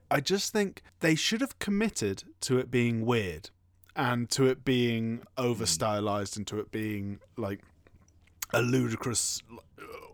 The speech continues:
Speaker 1: al-, almost, like, Lynchian sort of dreamscape of a movie. If
Speaker 2: Yeah.
Speaker 1: they'd
Speaker 2: Yeah, yeah.
Speaker 1: committed, if it was all like the first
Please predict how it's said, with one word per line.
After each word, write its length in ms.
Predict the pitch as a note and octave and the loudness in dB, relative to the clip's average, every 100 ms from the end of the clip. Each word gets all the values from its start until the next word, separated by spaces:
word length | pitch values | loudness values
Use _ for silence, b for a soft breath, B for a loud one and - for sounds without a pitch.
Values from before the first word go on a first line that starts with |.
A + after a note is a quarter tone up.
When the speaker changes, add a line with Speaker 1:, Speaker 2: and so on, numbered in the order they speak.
| - | 4
Speaker 1:
al-, 240 | D#3+ D#3 D#3+ - | 10 10 8 4
almost, 560 | D#3 D3+ C#3+ C3+ - | 6 6 4 2 0
like, 240 | C#3 B2+ A#2+ | 4 4 4
Lynchian 720 | B2+ G#2 - C3 A2+ A2 - | 2 2 0 2 2 0 -2
sort 180 | A2 A2 | -4 -4
of 100 | G#2 | -2
dreamscape 720 | B2 A2+ G#2+ - F2+ F2 - | 0 2 0 -4 -6 -10 -12
of 120 | - | -12
a 40 | F2+ | -10
movie. 440 | E2+ C2+ - - B B B B G#2 | -10 -12 -16 -18 B B B B 2
If 140 | D3+ | 4
Speaker 2:
Yeah. 80 | - | 6
Speaker 1:
they'd 140 | D3+ | 2
Speaker 2:
Yeah, 0 | |
yeah. 180 | - - | 2 2
Speaker 1:
committed, 680 | D#3+ D#3 D#3+ G3 - B2+ A2+ | 4 6 4 2 2 2 2
if 160 | A2+ | 2
it 160 | C#3+ C3+ | 2 4
was 180 | D3 C3+ - | 0 -2 2
all 320 | E3 G3 F#3 | 4 4 4
like 320 | D#3+ C3+ - | 0 -2 -4
the 140 | C3 | -4
first 580 | B2 - D#3 D3+ - - | -2 2 4 4 0 -6